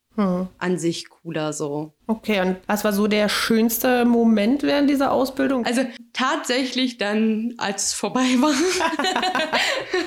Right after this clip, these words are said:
Speaker 2: Als die Auswertung kam und, ähm, meine Kollegin und ich eben auch das große Lob bekommen haben, dass wir wirklich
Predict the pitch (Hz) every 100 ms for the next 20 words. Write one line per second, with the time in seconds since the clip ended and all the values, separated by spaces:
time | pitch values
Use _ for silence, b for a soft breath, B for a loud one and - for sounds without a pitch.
0 | - B B B B 254 285 262 269 143
1 | 233 - 285 285 285 277 277 294 269 262
2 | 233 226 220 208 - 220 214 208 208 208
3 | 214 220 226 220 214 208 202 202 - 185
4 | 208 139 208 208 - 190 208 196 220 233
5 | 233 226 226 214 214 214 208 208 202 196
6 | 202 190 196 - -